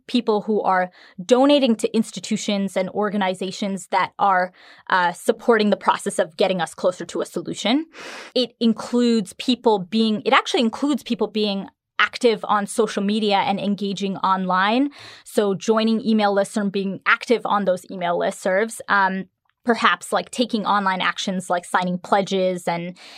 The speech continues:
participating in call-in days and, and, and more. It can also look really creative. For example, I think, um,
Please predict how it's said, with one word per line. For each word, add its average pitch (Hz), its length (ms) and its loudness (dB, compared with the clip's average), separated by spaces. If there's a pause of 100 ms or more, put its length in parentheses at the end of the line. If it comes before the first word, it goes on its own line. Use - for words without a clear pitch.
(220)
participating 202 840 -2
in 180 180 -6
call-in 190 440 2
days 175 400 0
and, 175 220 -6
and, 185 380 0 (120)
and 190 380 0
more. 202 380 4 (400)
It 285 80 4
can 381 100 4
also 480 320 4
look 330 160 -2 (140)
really 294 200 2
creative. - 640 0
For 254 120 6
example, 277 460 6
I 226 140 4
think, 247 460 0 (360)
um, 233 420 4